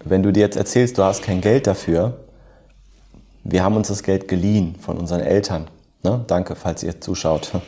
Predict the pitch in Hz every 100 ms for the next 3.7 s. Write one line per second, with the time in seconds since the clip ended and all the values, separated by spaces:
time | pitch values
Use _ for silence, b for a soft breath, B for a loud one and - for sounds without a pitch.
0 | B B B - 87 87 87 87 92 87
1 | 92 - 98 107 107 - 104 - 98 95
2 | 90 - - 85 82 80 90 85 - 87
3 | - - - - 95 - -